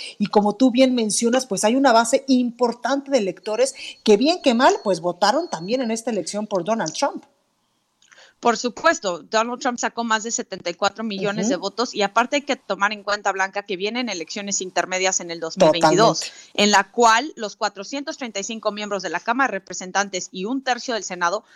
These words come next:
Speaker 2: van a tener que salir para reelección, y muchos de los republicanos van a necesitar de la base
Speaker 1: Sí.
Speaker 2: electoral de Trump para que ellos se mantengan en el Congreso.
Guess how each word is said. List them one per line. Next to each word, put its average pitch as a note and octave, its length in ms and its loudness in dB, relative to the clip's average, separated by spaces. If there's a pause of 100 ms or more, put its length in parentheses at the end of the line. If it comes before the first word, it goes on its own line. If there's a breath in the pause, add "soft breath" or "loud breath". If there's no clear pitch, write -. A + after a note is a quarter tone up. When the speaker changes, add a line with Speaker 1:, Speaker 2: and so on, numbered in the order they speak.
(160 soft breath)
Speaker 2:
van A3 180 4
a C#4+ 80 2
tener A#3 220 -10
que A#3+ 80 -10
salir G3 280 -8
para F#3+ 160 -2
reelección, F3+ 600 -8
y A3 100 -10
muchos C#4 380 -6
de C4 100 -4
los G#3 140 -4
republicanos G3+ 640 -4
van A#3+ 180 -2
a A#3+ 60 0
necesitar G3+ 640 0 (320 loud breath)
de A3+ 140 0
la A3 120 6
base C#4 240 0
Speaker 1:
Sí. D4+ 80 -6
Speaker 2:
electoral G#3 320 -4
de G#3+ 100 -10
Trump G#3 240 -8
para G3+ 200 -4
que A3 160 -10
ellos A3+ 220 -10
se A3+ 100 -12
mantengan F#3+ 420 -8
en F#3 80 -10
el F#3 140 -10
Congreso. G3+ 500 -2